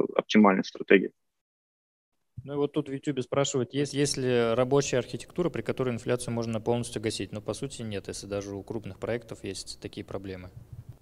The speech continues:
Speaker 1: Ну, сейчас, э, ну, то есть представим, что у нас там условный дау тысяч человек, а завтра будет сто. Ну, то есть, э, они будут по-другому себя вести.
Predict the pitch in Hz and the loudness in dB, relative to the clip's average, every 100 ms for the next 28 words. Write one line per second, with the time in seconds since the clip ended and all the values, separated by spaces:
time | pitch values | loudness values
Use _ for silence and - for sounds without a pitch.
0 | - - - - - - 160 151 - 185 | -20 -12 -6 -4 -4 8 10 12 12 12
1 | 180 - 127 127 151 139 - 131 123 - | 10 8 10 10 10 8 8 10 10 8
2 | - 170 135 - 123 123 117 - 113 110 | 6 10 12 10 4 4 2 2 2 2
3 | 113 - 123 117 110 104 107 120 113 107 | 2 8 8 10 8 6 8 10 10 8
4 | 120 113 - 120 123 123 104 113 107 104 | 2 0 6 12 12 12 6 2 2 0
5 | 107 - 98 - - - - - - - | 0 2 -2 0 -4 -2 -2 -2 0 4
6 | - - - 104 117 131 120 117 - 107 | 6 6 8 12 12 12 12 12 12 8
7 | 110 107 104 - 98 95 - - - | 10 10 8 6 6 4 0 0 0